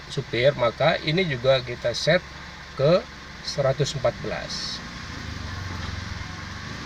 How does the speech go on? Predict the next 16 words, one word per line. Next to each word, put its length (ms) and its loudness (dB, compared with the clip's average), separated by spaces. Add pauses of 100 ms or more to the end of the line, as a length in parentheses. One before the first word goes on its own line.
(1120)
Oke. 300 0 (1400)
Enam 320 -4
puluh, 240 0 (240)
tujuh 320 -10
puluh, 400 -4 (320)
delapan 480 -4
puluh, 320 -4 (400)
sembilan 580 -6
puluh, 240 -6 (480)
seratus 560 -6
lima, 400 -4 (1400)
seratus 640 -6
sebelas, 480 -2 (640)
seratus 480 2
empat 240 -2
belas. 560 -8